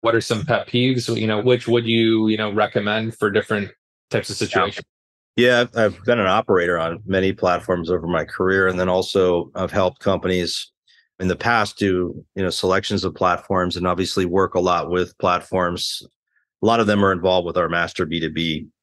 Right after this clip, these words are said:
Speaker 2: you know, a series, thought leadership series. So, eh, what I've found over the years is that it really, the platform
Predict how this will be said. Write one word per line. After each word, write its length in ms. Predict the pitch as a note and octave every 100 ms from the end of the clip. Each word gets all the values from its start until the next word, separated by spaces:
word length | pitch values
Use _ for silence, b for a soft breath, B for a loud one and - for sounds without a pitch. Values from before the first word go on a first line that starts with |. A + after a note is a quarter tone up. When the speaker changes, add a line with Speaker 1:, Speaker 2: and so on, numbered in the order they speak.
| _
Speaker 2:
you 100 | -
know, 120 | E2 D2 -
a 100 | E2+
series, 440 | - G2 F#2 E2
thought 160 | - D2+
leadership 380 | F2 F2+ - E2
series. 400 | - F2 E2 - _ _ b b b b _
So, 260 | - D3+ -
eh, 100 | D3
what 160 | E3 A3+
I've 160 | A3+
found 280 | - A#2 C3
over 160 | B2 G#2+
the 120 | F#2+
years 600 | F2+ G2 G#2+ A2+ - - _ -
is 260 | A2 G2+
that 400 | G#2 G2+ G2 G2 - _ _ _ _
it 160 | A#2 A2+
really, 280 | A2+ E3+ F#3+
the 100 | A#2
platform 720 | - G#2 A#2+ - C3+ B2+ B2+